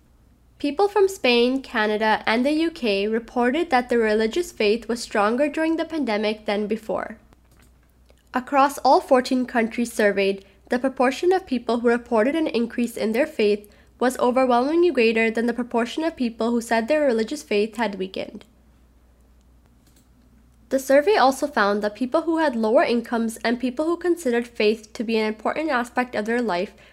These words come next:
reported the greatest increases in stating that their faith was strengthened during the pandemic. Social scientists consider that the rise in religiousness during the pandemic is a common phenomenon that occurs when people face challenging circumstances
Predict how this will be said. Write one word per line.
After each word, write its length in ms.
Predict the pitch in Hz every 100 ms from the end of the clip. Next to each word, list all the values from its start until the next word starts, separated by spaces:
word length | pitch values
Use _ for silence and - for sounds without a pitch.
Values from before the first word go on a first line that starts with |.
| _
reported 380 | 247 240 262 269
the 80 | 277
greatest 400 | 247 240 311 -
increases 560 | 277 277 240 233 233
in 160 | - 233
stating 420 | 233 233 214 277
that 160 | 285 285
their 140 | 311
faith 420 | 311 226 214 214
was 140 | 220 226
strengthened 580 | - 208 220 247 285 277
during 300 | 220 202 196
the 80 |
pandemic. 640 | 208 208 190 160 160 - _ _ _ _ _ _ _ _ _ _ _ _
Social 460 | - - 262 269 415
scientists 640 | 392 226 214 226 240 226
consider 500 | - 240 233 226 226
that 180 | 226 220
the 120 | 240
rise 400 | 220 214 269 330
in 180 | - 294
religiousness 640 | 233 220 254 294 339 349
during 300 | - 233 226
the 80 | 254
pandemic 580 | 320 302 214 208 214 214
is 140 | 233 233
a 60 |
common 440 | 247 - 240 262 330
phenomenon 640 | - 285 214 214 208 214 220 - _ -
that 200 | 220 240
occurs 360 | - 262 277
when 120 | 269
people 300 | 262 254 254
face 340 | 370 - 233 240
challenging 540 | - 240 226 240 294
circumstances 960 | 311 277 233 233 233 220 208 214 220 214